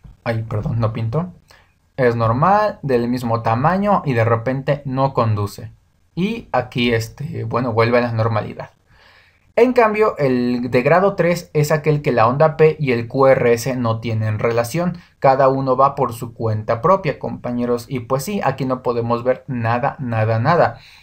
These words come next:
Algo que les puede ayudar es que si miden lo, la distancia entre cada intervalo R R,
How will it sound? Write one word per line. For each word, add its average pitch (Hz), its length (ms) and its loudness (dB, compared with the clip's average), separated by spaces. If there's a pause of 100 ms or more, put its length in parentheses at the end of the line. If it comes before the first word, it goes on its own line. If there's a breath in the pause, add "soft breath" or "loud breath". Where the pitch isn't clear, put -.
(160 loud breath)
Algo 160 280 4
que 160 100 2
les 127 180 2
puede 139 240 4
ayudar 180 420 2 (320 loud breath)
es 135 220 0
que 131 400 4
si 127 200 -4
miden 143 440 4
lo, 120 260 6
la 117 140 4
distancia 120 580 -2
entre 113 320 -2
cada 123 220 4
intervalo 120 580 0
R 156 360 4
R, 160 340 0